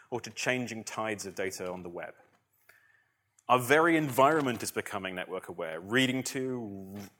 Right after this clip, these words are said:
writing to, reading to, visualizing and reacting to information in the web of data. Right, so now I have to wrap up, and I've already overrun by thirty seconds, so I'm gonna have to be fairly rapid.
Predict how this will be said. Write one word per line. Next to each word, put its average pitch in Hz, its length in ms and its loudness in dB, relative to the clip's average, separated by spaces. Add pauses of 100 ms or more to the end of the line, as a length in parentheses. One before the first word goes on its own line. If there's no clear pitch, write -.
(720)
writing 127 440 4
to, 135 340 0
reading 107 360 0
to, 98 420 -2
visualizing 127 560 4
and 110 100 -4
reacting 143 360 -2
to 98 220 -2 (300)
information 101 540 -6
in 87 100 -10
the 85 80 -12
web 85 140 -10
of 85 80 -16
data. - 240 -12 (1400)
Right, 120 260 6
so 123 260 10
now 127 140 6
I 143 40 8
have 135 100 6
to 123 80 2
wrap 101 180 4
up, 101 180 2
and 98 140 -4
I've 101 80 0
already 101 320 0
overrun 90 400 -4
by 90 220 0 (500)
thirty - 220 -6
seconds, 85 320 -8
so - 240 -4
I'm 90 60 2
gonna 92 120 -6
have 87 80 -8
to - 80 -14
be 90 140 -6
fairly 95 320 2
rapid. 82 300 -4